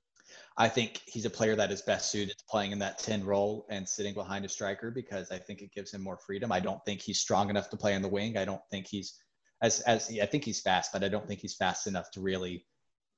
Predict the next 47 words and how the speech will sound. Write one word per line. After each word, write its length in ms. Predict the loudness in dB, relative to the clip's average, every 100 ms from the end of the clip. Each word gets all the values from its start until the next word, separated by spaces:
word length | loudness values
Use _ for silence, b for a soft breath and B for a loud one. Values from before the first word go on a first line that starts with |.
| _ _ _ _
get 140 | 8
in 80 | 8
behind. 300 | 4 4 4
You 60 | 6
saw 200 | 10 10
a 40 |
couple 200 | 8 2
of 80 | 4
moments 320 | 6 6 2
where 80 | -2
he, 160 | -2 -4
he 140 | -4
was 160 | -2 -2
able 180 | -2 -4
to, 60 | -8
to 80 | -12
cut 260 | -2 0 0
in 220 | -2 -4
and, 200 | -6 -6
and 200 | -6 -6
find 300 | -4 -2 -2
an 80 | -2
opportunity 460 | -4 -6 -8 -8 -8
to 80 | -10
find 280 | -6 -6
a 40 | -4
ball 220 | -4 -4
across, 460 | -6 -4 -4 -4 -6
but 180 | -6 -6 _ _ _ _ -6
it 100 | -4
just 240 | -4 -4
never 160 | -2 -2
really 200 | -2 2
happened. 280 | 0 2
And 80 | -2
I 40 | -2
think 200 | -2 -2
in 60 |
the 60 | -2
best 300 | 0 -2 -2
moments 300 | -2 -2 -4
we've 120 | -4
seen 180 | -4 -4
him 140 | -6
play 180 | -2 -4
this 180 | -4 -6
season 340 | -4 -4 -8